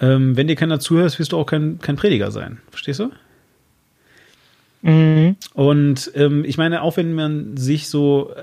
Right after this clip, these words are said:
Speaker 1: überlegt, ich meine, Trump hat das Wort Fake News zwar nicht erfunden, aber er hat es zumindest, ähm, äh, aufgenommen. Ja?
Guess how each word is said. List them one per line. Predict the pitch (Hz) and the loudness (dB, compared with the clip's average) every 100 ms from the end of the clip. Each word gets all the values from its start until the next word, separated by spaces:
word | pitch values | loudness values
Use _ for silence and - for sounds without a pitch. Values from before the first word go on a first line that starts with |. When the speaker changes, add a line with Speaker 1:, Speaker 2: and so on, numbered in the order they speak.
| - | -8
Speaker 1:
überlegt, | 143 131 147 196 | 0 2 2 0
ich | 151 147 | -4 -4
meine, | 143 | -4
Trump | 135 156 165 | -4 -4 -2
hat | 160 147 190 | -4 -4 -4
das | 143 127 | -4 -2
Wort | 135 147 | -2 0
Fake | 147 151 | -2 0
News | 151 147 - | -2 -2 -4
zwar | 139 | -4
nicht | 135 | -2
erfunden, | 127 123 - 196 233 220 | -4 -6 -2 0 -2 -6
aber | - 151 156 | -6 -4 -4
er | 135 | -2
hat | 143 180 | -2 -2
es | - | -8
zumindest, | - 147 165 175 160 - - | -6 -4 -2 -2 -4 -6 -6
ähm, | 143 135 131 131 127 | -2 0 0 -2 -6
äh, | 131 - | -10 -4
aufgenommen. | 147 196 - 135 120 143 247 - - - - - _ | -2 0 0 0 2 0 -2 -6 -20 -20 -20 -20 _
Ja? | 117 135 | -4 -2